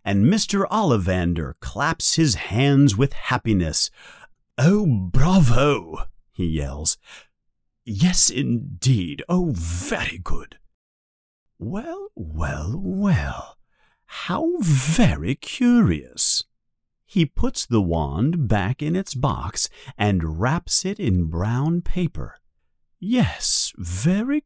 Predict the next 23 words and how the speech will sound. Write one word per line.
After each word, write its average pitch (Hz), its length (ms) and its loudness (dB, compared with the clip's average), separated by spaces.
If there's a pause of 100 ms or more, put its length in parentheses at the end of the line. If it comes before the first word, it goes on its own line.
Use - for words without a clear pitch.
(120)
curious 160 640 -2
indeed," 180 1040 -2 (480)
he - 160 -4
continues 87 800 0
saying. 80 520 0 (1200)
"All 127 480 0
wands 78 760 0
are 76 140 -8
different, 82 840 -2
Mister 78 300 -4
Potter, 69 500 -6 (600)
but 139 160 -2
this 226 400 2
wand 64 640 -4 (440)
has - 400 0
a - 120 -14
brother. 110 720 -2 (760)
Its - 260 -2
brother 95 680 0
gave 82 400 -6
you 95 460 -2
that 76 460 -8
scar. - 800 0